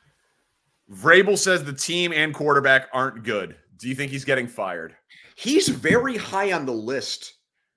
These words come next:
Speaker 2: when these, wh-, when, uh, these sports books, and not just, like, the phony ones, when the real ones list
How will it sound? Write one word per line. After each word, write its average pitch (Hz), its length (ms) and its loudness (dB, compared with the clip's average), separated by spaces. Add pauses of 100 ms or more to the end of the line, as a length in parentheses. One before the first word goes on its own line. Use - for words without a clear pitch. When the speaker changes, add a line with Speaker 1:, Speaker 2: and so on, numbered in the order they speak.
(540)
Speaker 2:
when 139 260 -6
these, 127 480 -8 (880)
wh-, 113 260 -12
when, 120 420 -6
uh, 104 200 -6
these 107 320 -12 (260)
sports 180 400 -4
books, 117 320 -6
and 123 80 -8
not 139 220 -4
just, - 200 -12
like, - 220 -4
the 101 100 -14
phony 120 360 -8
ones, 87 420 -18 (520)
when 131 120 -6
the 131 80 -2
real 170 360 4
ones 147 300 -4
list 127 540 -10